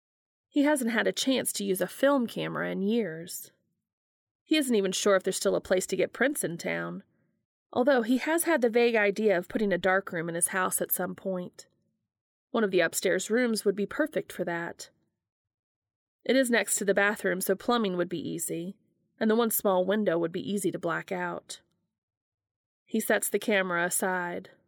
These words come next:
Unfortunately, with no film or supplies, any further experimentation with the camera will have to wait. Sitting back in his seat, his eyes fall on the little jewelry box, the one with the keys and watch.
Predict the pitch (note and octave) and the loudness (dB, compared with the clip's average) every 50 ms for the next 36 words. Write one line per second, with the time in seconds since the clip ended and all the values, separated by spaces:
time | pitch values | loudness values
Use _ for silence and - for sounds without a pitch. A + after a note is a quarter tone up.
0 | _ _ _ _ _ _ _ _ _ _ - A3+ A#3+ - C#4+ D4+ D4+ - - C4 | _ _ _ _ _ _ _ _ _ _ -2 -2 0 2 2 2 2 2 0 -2
1 | A3 - F3 G3+ G#3+ A3 A#3+ B3 A#3 - - - C4+ C4+ C4 C4 A#3 A3 A3 - | 0 2 2 2 4 4 4 2 2 0 2 2 4 4 4 4 2 0 0 -2
2 | G#3 F#3+ - - B3 B3+ A#3+ G3 F#3 F#3+ F#3+ G3 - - - - B3+ C4 B3+ - | -4 -4 0 0 0 2 2 0 0 0 0 -2 -2 -4 -2 0 2 2 0 0
3 | - C4 B3+ A#3+ A3+ - G#3 - - - B3 A#3 A3 G#3+ G#3 G3 - B3+ B3 - | 0 0 2 2 2 0 0 -2 -2 0 0 0 0 0 -2 -2 -2 -2 -2 -2
4 | - G3 E3+ - F#3+ - - C4 C#4 B3 G3 E3 E3+ F3 F3 - F#3 - - E3 | -4 -6 -6 -6 -6 -2 0 0 2 2 0 -2 -4 -6 -6 -6 -6 -6 -6 -4
5 | E3 F#3 F#3+ F3+ - - - - - _ _ _ _ _ _ _ _ _ _ _ | -2 0 0 0 -2 -6 -12 -20 -20 _ _ _ _ _ _ _ _ _ _ _
6 | _ _ _ _ _ _ - - - C#4+ B3+ C4 A#3+ A3 G3+ F#3+ F#3+ - G#3+ G#3+ | _ _ _ _ _ _ -10 -4 -2 0 2 2 2 4 2 2 2 2 0 0
7 | G#3 G3 - - G#3 G3 F3+ - - - - - - A3+ A3 A3+ G#3+ G#3+ G#3 A3 | 2 2 0 0 -2 -4 -6 -8 -12 -14 -12 -6 -2 0 2 2 2 4 2 2
8 | A3 - - A3 G#3 G3+ G3+ G3+ G3 G3 G3 G3+ G3+ G3+ G#3 G#3 G3+ F#3+ G3+ G#3 | 0 0 0 0 2 2 4 4 4 2 2 2 2 2 2 2 0 0 4 4
9 | G3+ G3 G3 G3 G3 F#3 F#3+ F#3 F#3 F#3+ - - - - - - - _ _ _ | 4 4 4 2 -2 -2 -2 -4 -4 -6 -8 -10 -10 -10 -10 -10 -12 _ _ _
10 | _ _ _ _ _ _ _ _ - A3+ G#3+ A3+ A3+ A3+ A3+ - A3 - - B3+ | _ _ _ _ _ _ _ _ -2 0 2 2 2 2 0 -2 -6 -6 -2 -2
11 | A#3 G#3 F3+ C3+ F3+ - G3 G3 F#3+ F#3+ G3 F#3+ F3+ D#3+ - _ - - - - | -2 -2 -2 -4 -4 -4 -2 -2 0 0 0 -2 -2 -4 -8 _ -12 -12 -12 -12
12 | - | -12